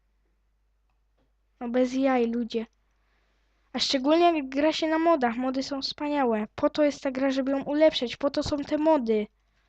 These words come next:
A jak ktoś ich nie ogarnia, to sorry. Minecraft jest spoko. Możecie mieć zdanie tak, jak chcecie. A, też niektórzy, bo nie nagrywają Minecrafta, bo chcą mieć starszych widzów. Kurde, co oni chcą mieć?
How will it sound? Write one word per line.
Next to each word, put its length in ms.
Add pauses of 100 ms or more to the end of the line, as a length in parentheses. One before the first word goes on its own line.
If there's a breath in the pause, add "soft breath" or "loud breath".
(240 soft breath)
A 60
jak 80
ktoś 280
ich 160
nie 160
ogarnia, 680 (360)
to 120
sorry. 420 (1080)
Minecraft 400
jest 160
spoko. 460 (640 loud breath)
Możecie 500
mieć 200
zdanie 340
tak, 180
jak 140
chcecie. 360
A, 200
też 220
niektórzy, 460
bo 180 (240 loud breath)
nie 120
nagrywają 520
Minecrafta, 500
bo 80
chcą 200
mieć 220
starszych 520
widzów. 800 (180)
Kurde, 600
co 160
oni 200
chcą 200
mieć? 280